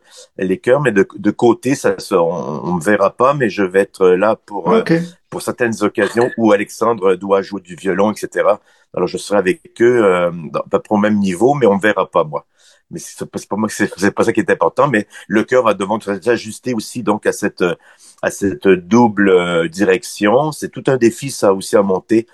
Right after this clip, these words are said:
Speaker 1: Mais, euh, disons que on part quand même, à cause de la salle, on part déjà bien, là. Tu sais, c'est,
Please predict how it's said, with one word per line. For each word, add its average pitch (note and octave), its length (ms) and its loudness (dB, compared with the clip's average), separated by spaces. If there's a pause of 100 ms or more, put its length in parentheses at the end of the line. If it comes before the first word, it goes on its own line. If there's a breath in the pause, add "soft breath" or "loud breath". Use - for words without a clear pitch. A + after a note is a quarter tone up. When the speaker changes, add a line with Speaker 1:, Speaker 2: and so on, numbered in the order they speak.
(380 soft breath)
Speaker 1:
Mais, G2+ 320 2
euh, F#2 320 2 (240)
disons A2+ 340 2
que A#2+ 380 2
on A2+ 160 0
part D3+ 360 0
quand A2+ 180 0
même, B2 320 -4 (360)
à F#2+ 60 -6
cause D#3 240 0
de A#2+ 60 2
la G2 160 2
salle, C3 400 -2 (240 soft breath)
on G2+ 120 -2
part D3+ 280 -2
déjà G#2+ 420 0
bien, G2+ 400 0
là. D2+ 180 -10
Tu - 100 -20
sais, G2 100 -6
c'est, F2+ 280 -2